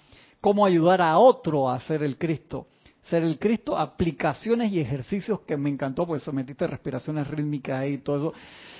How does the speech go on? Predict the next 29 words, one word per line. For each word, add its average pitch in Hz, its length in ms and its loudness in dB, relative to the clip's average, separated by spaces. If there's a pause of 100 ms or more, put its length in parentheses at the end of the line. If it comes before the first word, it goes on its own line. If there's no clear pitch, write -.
que 220 140 -6
son 226 240 0
prácticos. 208 580 -2
Esto 196 200 0
debería 165 220 -4
ser 170 180 -4
libro 170 260 0
de 139 60 -2
mesa. 147 460 -6 (360)
Y 165 80 -4
no 170 240 0
es 175 100 2
que - 180 -4
quiero 190 240 2
promocionar 156 520 -2
los 175 120 2
libros 180 280 4
ahora, 175 240 0
pero 175 300 0 (440)
El 156 200 0
Santo 180 300 0
Ser 165 200 -2
Crístico, - 420 -6
Enseñanza 160 560 -4
del 143 160 -2
Hijo 160 160 0
Ungénito, 135 560 -4
sino 147 260 -2
que 165 300 -2